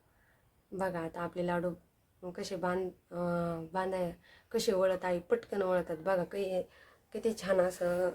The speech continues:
त्याला काही तूप तेल काही मी वापरलेलं नाही, तुम्हाला सांगितलंच आहे. आणि न पाक करता हे लाडू केलेले आहे. आणि इतके मऊ लाडू झालेले आहेत.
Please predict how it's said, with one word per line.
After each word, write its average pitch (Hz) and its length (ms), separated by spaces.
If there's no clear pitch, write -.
त्याला 208 180
काही 190 300
तूप - 240
तेल 190 140
काही 180 160
मी 180 120
वापरलेलं 165 520
नाही, 160 120
तुम्हाला 170 280
सांगितलंच 165 480
आहे. 160 100
आणि 185 140
न 196 80
पाक 185 320
करता 180 260
हे 175 180
लाडू 160 300
केलेले 160 280
आहे. 160 140
आणि 202 140
इतके 214 260
मऊ 196 240
लाडू 185 260
झालेले 165 340
आहेत. 160 300